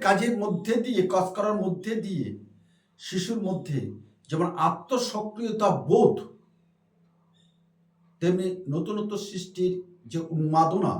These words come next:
শিশুর মধ্যে গড়ে ওঠে।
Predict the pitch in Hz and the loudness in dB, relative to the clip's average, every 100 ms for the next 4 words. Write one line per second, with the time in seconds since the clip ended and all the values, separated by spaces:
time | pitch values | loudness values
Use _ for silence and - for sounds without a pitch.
0 | - - _ _ _ _ _ _ _ _ | -8 -18 _ _ _ _ _ _ _ _
1 | _ - 156 - 139 131 127 135 175 - | _ -8 -8 -2 0 0 -2 -8 -12 -14
2 | _ _ _ _ - 101 101 - - | _ _ _ _ -10 -4 -2 -4 -8